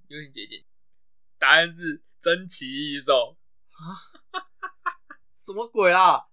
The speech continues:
Speaker 2: 哎，不是啦。
Speaker 1: 可是，但是其实台湾翻译《异形》其实
Speaker 2: 是很像的啦。
Speaker 1: 对啊，对啦，对啦，但是
Speaker 2: 我意思有道理。可是
Speaker 1: 对，对，对。好。
Speaker 2: 不是，我觉得，我觉得台湾的翻译啊，因为你，你都是讲一些那种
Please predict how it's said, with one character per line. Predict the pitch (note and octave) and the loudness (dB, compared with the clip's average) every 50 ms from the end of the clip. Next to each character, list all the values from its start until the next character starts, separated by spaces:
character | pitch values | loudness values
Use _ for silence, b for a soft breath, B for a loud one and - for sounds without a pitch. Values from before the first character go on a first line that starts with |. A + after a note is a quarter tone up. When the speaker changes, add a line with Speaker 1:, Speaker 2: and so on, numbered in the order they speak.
| _ - | _ -2
Speaker 2:
哎， | G#3 F#3 E3 | 0 0 0
不 | - - F#3+ | 0 -2 -6
是 | D4 - B3 A3 | -6 -6 -4 -2
啦。 | F3 D#3+ C#3+ C3+ B3+ D#4 | 0 0 0 0 0 -2
Speaker 1:
可 | E4 | -2
是， | E4 | -2
但 | E4 | -4
是 | - | -8
其 | - A#3 B3 | -12 -14 -14
实 | A#3+ | -12
台 | - - G#3+ | -10 -6 -4
湾 | B3 C4 C4 B3+ | -4 -4 -4 -2
翻 | B3+ B3 B3+ B3+ | -4 -4 -4 -6
译 | B3 | -10
《异 | B3+ B3+ A3 F3+ | -12 -10 -10 -10
形》 | - D3 C3 C3+ C3+ - | -10 -12 -16 -18 -20 -20
其 | D3 | -18
实 | D#3 E3 E3+ F3 E3+ _ _ _ _ _ _ _ _ _ _ _ - - _ _ _ _ | -16 -14 -14 -16 -16 _ _ _ _ _ _ _ _ _ _ _ -20 -20 _ _ _ _
Speaker 2:
是 | - - - - B3+ A3 F#3 | -20 -18 -14 -10 -6 -6 -6
很 | D#3 F3 D3+ C3+ C3 | -4 -6 -6 -6 -8
像 | A#2+ - - - - A#3 F#3+ D#3 C#3 | -12 -14 -12 -6 -4 -4 -4 -4 -6
的 | C#3 C3 | -8 -10
啦。 | B2+ A#2+ A#2+ | -10 -4 0
Speaker 1:
对 | B2 - D#3 C#3 | 2 4 4 4
啊， | B2 A#2+ - | 2 0 -2
对 | G3+ F3 | -2 0
啦， | C#3+ B2 A#2+ - | 0 0 -2 -4
对 | - C#3 | -4 -4
啦， | A#2+ A2+ - - | -6 -6 -8 -12
但 | - F#3+ | -8 -4
是 | F#3+ G#3+ | -2 -2
Speaker 2:
我 | G3+ - | -4 -4
意 | A#3+ A3 F3 | -8 -10 -10
思 | - - D3+ C#3 | -10 -12 -14 -14
有 | C3 B2+ B2+ | -14 -14 -12
道 | - G3 D#3 C3+ B2+ A#2+ | -8 -6 -4 -4 -4 -6
理。 | A#2 | -4
可 | - C#3+ | -2 -2
是 | C#3+ | 0
Speaker 1:
对， | C#3+ C3+ C3+ | 0 -2 -4
对， | C3 C3 B2 - _ _ _ _ _ _ _ _ _ _ - - _ _ _ _ _ _ _ _ _ _ _ _ - | -6 -8 -10 -14 _ _ _ _ _ _ _ _ _ _ -20 -20 _ _ _ _ _ _ _ _ _ _ _ _ -6
对。 | E3 - | -2 2
好。 | F#3 F3+ F3+ F3 | 2 2 2 0
Speaker 2:
不 | G#3 | 0
是， | A3+ B3 G3+ | 2 2 2
我 | E3+ D#3+ E3+ E3 | 2 0 -2 -6
觉 | F3+ A3 | -4 -4
得， | A3 G#3 - | -6 -6 -6
我 | D#3+ D#3 | -10 -10
觉 | D#3 F#3 G3 | -8 -6 -4
得 | G3 F3 | -4 -6
台 | - - D#3 C#3 | -6 -8 -6 -4
湾 | D3 F#3 G3 F3+ | -2 -2 -2 -2
的 | D3+ C3 | 2 4
翻 | C3+ B2 B2 B2+ | 4 4 4 2
译 | B2+ B2 | -4 -6
啊， | - | 0
因 | - F3+ | 4 4
为 | F#3 E3+ C#3+ | 4 4 2
你， | C3 C3 B2+ B2+ C3 | -2 -8 -14 -16 -14
你 | C3+ C3+ C3 | -14 -4 0
都 | D#3 D#3+ | 2 2
是 | E3 F3+ | 2 0
讲 | - - C#3 A2 B2 B2+ | -2 -4 -4 -4 -4 -4
一 | |
些 | B2+ C3 C3 C3 | -4 -2 -2 -2
那 | C3+ B2 | -2 -6
种 | A2 | -8